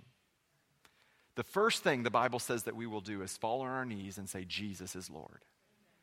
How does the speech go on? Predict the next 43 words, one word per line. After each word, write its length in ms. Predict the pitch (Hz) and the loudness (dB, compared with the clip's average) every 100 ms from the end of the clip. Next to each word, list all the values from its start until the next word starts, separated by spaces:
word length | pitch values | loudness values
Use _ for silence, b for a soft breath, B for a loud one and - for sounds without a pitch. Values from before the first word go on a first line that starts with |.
| b b b b b b b - | b b b b b b b -2
Do 80 | |
you 60 | 165 | 4
know 100 | 202 | 6
why 380 | 131 113 143 180 | 6 6 8 8
I 80 | 175 | 6
believe 300 | 170 180 170 | 4 2 2
that 180 | 165 | 2
will 100 | 151 | 0
happen? 480 | 135 147 - 165 165 - _ _ _ _ _ _ _ | -2 -4 -4 -8 -10 -16 _ _ _ _ _ _ _
Not 180 | 135 160 | -4 0
because 280 | 180 185 180 | 2 4 4
the 100 | 170 | 2
questions 540 | - 147 143 - 135 | 4 4 4 0 0
are 100 | 131 | 0
resolved, 680 | 113 107 95 78 55 - - - _ _ b b b b - | 0 -2 -2 -4 -8 -16 -20 -20 _ _ b b b b 0
and 140 | 131 | 8
not 200 | 151 175 | 10 10
because 280 | 196 185 185 | 4 4 4
they've 160 | 170 | 4
gone 240 | 127 143 139 | 6 2 2
away, 420 | 117 98 58 50 - _ _ _ b b b b b - | 0 -4 -6 -12 -18 _ _ _ b b b b b 6
but 140 | 151 | 8
because 300 | 147 170 131 | 8 6 6
we 100 | 165 | 2
will 160 | 147 131 | -2 0
be 120 | 127 | 0
so 640 | - - 175 196 208 - | 0 2 4 6 4 4
overwhelmed 1160 | 160 165 190 180 185 185 160 139 156 156 165 151 | 6 6 6 6 6 4 2 2 4 4 0 -2
with 160 | 143 - | -4 -2
the 120 | 117 | -4
glory 840 | 107 123 143 165 190 196 202 190 | -2 0 2 2 4 4 2 0
of 280 | 156 147 131 | 0 -2 2
God 480 | 147 139 117 107 110 | 4 4 4 0 -2
when 120 | 117 | 0
we 120 | 123 | 0
see 260 | - 147 143 | 0 0 0
it 100 | - | 0
face 300 | 139 131 - | 0 0 -2
to 100 | 127 | -4
face 300 | 117 107 - | -4 -4 -4
that 180 | 113 | -6
they 160 | - 110 | -4 -4
just 560 | 104 127 143 151 - | -2 0 2 0 -4